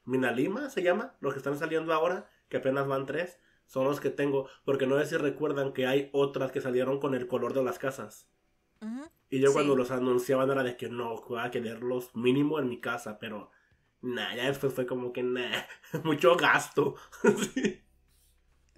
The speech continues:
Speaker 3: Fíjate que las
Speaker 2: Sí, porque
Speaker 3: ediciones que yo tengo de Harry Potter son las de...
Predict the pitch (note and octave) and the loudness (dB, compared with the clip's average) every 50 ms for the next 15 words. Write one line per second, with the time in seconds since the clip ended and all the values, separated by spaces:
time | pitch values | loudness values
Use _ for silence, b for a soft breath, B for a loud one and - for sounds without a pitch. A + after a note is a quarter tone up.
0 | B3 B3 C4+ B3 B3 A#3+ C#4 C4+ C#4+ B3 A3 A3 G3+ A3 G#3 A3 A3+ G#3+ A3+ C#4 | -12 -8 -4 -4 -4 -4 -4 -4 -4 -2 -2 -2 -2 -4 -6 -8 -8 -8 -8 -10
1 | - - B3 A3+ A3 G#3+ A#3+ A#3+ A#3+ C4 C4+ C4 A#3+ G#3 G3 F#3+ F#3 G#3+ - A3+ | -10 -12 -12 -10 -10 -10 -10 -10 -8 -8 -6 -6 -6 -6 -6 -8 -10 -8 -6 -8
2 | G#3+ A3 A#3 - B3+ C4+ - - D4 D4 D4 - - A3+ A3 G#3+ A3 A3 A3 A3 | -6 -8 -8 -10 -12 -10 -8 -8 -8 -8 -8 -10 -10 -8 -8 -8 -8 -10 -10 -8
3 | A3+ A3+ A#3 A3+ G#3+ G#3+ G#3 G3 F#3+ F#3+ F#3 F3+ F3 E3+ E3+ - - _ | -6 -6 -6 -6 -8 -12 -12 -10 -10 -10 -10 -10 -10 -12 -14 -16 -18 _